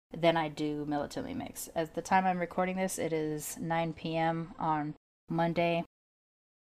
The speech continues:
The show usually goes up at midnight on Tuesday,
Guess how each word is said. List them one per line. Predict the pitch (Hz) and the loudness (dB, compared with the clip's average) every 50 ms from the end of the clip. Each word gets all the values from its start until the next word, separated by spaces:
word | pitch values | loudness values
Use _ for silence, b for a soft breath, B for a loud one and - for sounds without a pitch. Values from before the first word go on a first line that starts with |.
| - - | -6 -2
The | 175 170 | -2 -2
show | 165 - - - 175 170 | 0 0 2 2 4 4
usually | 165 160 160 156 156 160 156 | 4 2 0 0 0 0 0
goes | - - 156 151 - | 0 0 -2 0 -2
up | 151 - | -2 -2
at | 151 139 | -2 -4
midnight | 147 156 160 160 156 151 151 151 139 | -2 -2 -2 -2 0 0 0 -2 0
on | 143 143 135 135 | -2 -4 -4 -4
Tuesday, | - - - 143 139 147 147 - - 156 151 151 147 - | -8 -6 -4 -4 -4 -4 -4 -4 -2 -2 -2 -2 -2 -4